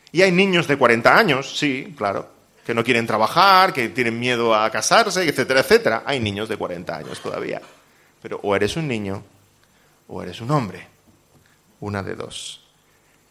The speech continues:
José es un joven de diecisiete años, pero es un hombre.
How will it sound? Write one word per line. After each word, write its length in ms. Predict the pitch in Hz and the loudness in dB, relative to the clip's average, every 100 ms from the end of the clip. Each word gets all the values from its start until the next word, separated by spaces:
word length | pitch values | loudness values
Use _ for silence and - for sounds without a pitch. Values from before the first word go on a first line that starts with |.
| _ _ | _ _
José 560 | 117 - 156 139 123 113 | -6 0 0 0 -2 -4
es 540 | 113 - - - - _ _ _ | -4 -6 -8 -10 -16 _ _ _
un 80 | 107 | -18
joven 420 | 92 139 135 127 | -10 -6 -6 -8
de 80 | 101 | -10
diecisiete 580 | 101 98 98 - 98 98 | -12 -10 -10 -10 -10 -14
años, 420 | 92 - - - _ _ _ _ - | -14 -18 -20 -20 _ _ _ _ -20
pero 180 | 104 | -14
es 140 | 98 - | -10 -10
un 100 | 104 | -6
hombre. 380 | 117 98 92 | -6 -8 -14